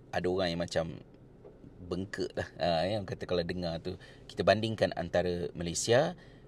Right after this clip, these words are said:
dengan Finland. Ha, kenapa? Macam mana cara berfikir, paradigma dia yang mempengaruhi kandungan?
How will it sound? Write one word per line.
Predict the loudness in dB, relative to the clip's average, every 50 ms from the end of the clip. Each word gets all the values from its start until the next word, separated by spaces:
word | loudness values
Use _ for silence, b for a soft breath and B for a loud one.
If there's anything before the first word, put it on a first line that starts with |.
| b -12 -6
dengan | -4 -2 -2 -2 -2
Finland. | 0 -2 -2 -2 0 -2 -4 -6 -8 -12 -18 -18 -20 -16 -14 -12
Ha, | -10 -10 -10 -12 -8 0
kenapa? | 6 8 8 8 8 8 4 4 4 0 -4 -2
Macam | 0 4 8 8 8 8
mana | 8 6
cara | 10 10 12 12 12 10
berfikir, | 8 6 4 2 -4 -4 -4 -2 4 6
paradigma | 8 8 8 8 6 0 4 4 6 6 6
dia | 6 4 4 2 B B B B B
yang | 10 10 10 12 10
mempengaruhi | 8 4 4 2 4 8 8 8 8 6 0 -4 -8 -6 -2
kandungan? | 0 0 0 0 -4 -4 -6 -8 -8